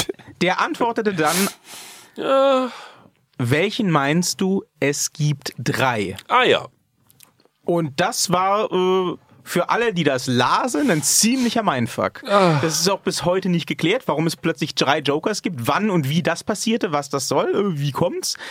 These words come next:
Speaker 1: Niemand weiß es, keiner kann es sagen, jedenfalls bis zweitausendzwanzig nicht. Wenn dann hoffentlich mal diese Prestige-Miniserie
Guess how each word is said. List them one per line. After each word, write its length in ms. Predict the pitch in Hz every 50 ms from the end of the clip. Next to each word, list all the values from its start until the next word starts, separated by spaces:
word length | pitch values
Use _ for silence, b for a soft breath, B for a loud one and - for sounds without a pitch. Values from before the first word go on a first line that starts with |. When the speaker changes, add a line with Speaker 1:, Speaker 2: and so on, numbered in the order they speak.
| B B B
Speaker 1:
Niemand 340 | B 151 151 147 143 135 113
weiß 200 | 120 117 120 123
es, 80 | 147 135
keiner 220 | - 143 131 131 131
kann 140 | - 131 127
es 80 | 123
sagen, 300 | - 135 135 175 202 208
jedenfalls 440 | 175 139 135 139 131 - 139 131 -
bis 160 | - 135 -
zweitausendzwanzig 800 | - - 131 123 127 117 113 107 - - 139 190 220 - 226 -
nicht. 240 | 214 208 208 - - B B B B B B B B B B B
Wenn 80 | 139
dann 180 | 143 143 131 -
hoffentlich 460 | - 208 - - 214 185 196 185 170
mal 200 | 185 180 175 170
diese 200 | 151 156 147 151
Prestige-Miniserie 1200 | 151 - - 147 131 - - 190 196 - - 165 165 175 180 156 143 165 165 151 156 156 156 165